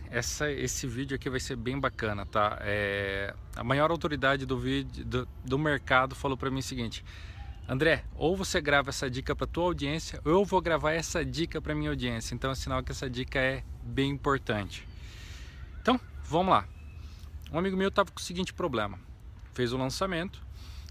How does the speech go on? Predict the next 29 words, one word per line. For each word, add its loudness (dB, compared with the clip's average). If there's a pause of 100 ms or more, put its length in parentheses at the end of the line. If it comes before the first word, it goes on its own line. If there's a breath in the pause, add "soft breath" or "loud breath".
e 0
ele 2
quer 4
aumentar 0
as 0
vendas 2
através 2
do 2
webinário, 4
né? 0
E -8
tava 0
perguntando -2
sobre -6
o -10
tema, 0
o 0
que -6
que -4
ele 2
ia -2
fazer, 0
o 0
que -6
que -8
não -2
ia -2
fazer 0
pra 2